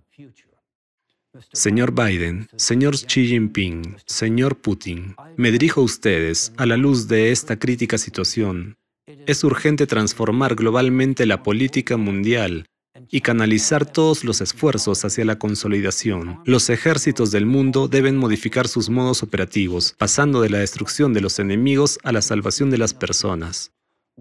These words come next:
Los seres humanos no somos enemigos los unos de los otros. Está exclusivamente dentro del poder de ustedes tres dar forma a una agenda internacional centrada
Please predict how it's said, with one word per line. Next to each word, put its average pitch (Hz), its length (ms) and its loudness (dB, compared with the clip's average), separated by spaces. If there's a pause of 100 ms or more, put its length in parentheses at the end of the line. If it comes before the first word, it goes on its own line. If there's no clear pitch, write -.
(160)
Los 107 200 2
seres 127 300 4
humanos 107 540 0
no 131 120 2
somos 135 340 0
enemigos 123 580 2
los 101 240 -2
unos 120 300 2
de 98 80 2
los 92 200 -2
otros. - 540 -4
Está - 380 0
exclusivamente 127 880 0
dentro 104 300 0
del 104 120 0
poder 123 280 0
de 120 100 -2
ustedes 120 460 0
tres 135 340 0
dar 127 180 0
forma 127 440 0
a 113 60 2
una 123 220 2
agenda 127 280 0
internacional 107 720 -2
centrada 127 720 -2